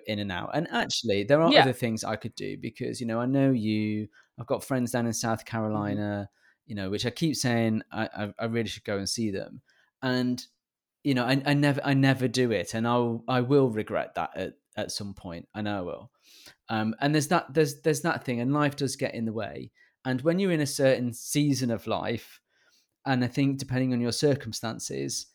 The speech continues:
Speaker 1: you know, I'm in a very busy season of life at the moment, and I'm, I'm working quite hard to try and change that and simplify my life a little bit so that I can do more things like that.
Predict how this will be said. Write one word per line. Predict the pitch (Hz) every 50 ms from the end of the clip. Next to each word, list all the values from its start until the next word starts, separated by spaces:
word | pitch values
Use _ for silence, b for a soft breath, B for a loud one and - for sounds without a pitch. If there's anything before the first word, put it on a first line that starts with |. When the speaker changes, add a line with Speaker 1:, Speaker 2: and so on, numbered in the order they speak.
| _ _ _ -
Speaker 1:
you | 123 120
know, | - -
I'm | 160 175
in | 196 170
a | 139
very | 117 117 139 131 131 131 123
busy | 113 - 131 123 120 - 117 117 117 117 120 120 117 - _ _ _ _ _
season | - - - 135 127 120 110 107 110 110
of | 110 95 -
life | 120 110 104 104 98 - - -
at | 113 - -
the | 107
moment, | 104 101 98 95 101 107 101 98 -
and | 107 107
I'm, | 110 113 - - -
I'm | 110 107 107 110 113 - -
working | - 139 135 135 143 147 143 - - 113
quite | - - - 104 101
hard | 98 - 123 117 101 -
to | - -
try | - - 113 107
and | 104 104 107
change | - - - 131 127 127 127 117 107 - -
that | - 92 104 101 -
and | - 110 98 - _ _ _ _ _ _ _ _ _ - - _ -
simplify | - 180 170 156 165 139 - - 123 120
my | 113 113
life | 113 117 120 113 -
a | 120
little | 107 101 - 101
bit | 92 104 98 -
so | - 113
that | 107 107
I | - 110
can | - - 123 117 113
do | 107 107 101
more | 101 101 95
things | - - 90 90 - -
like | 92 -
that. | 85 82 85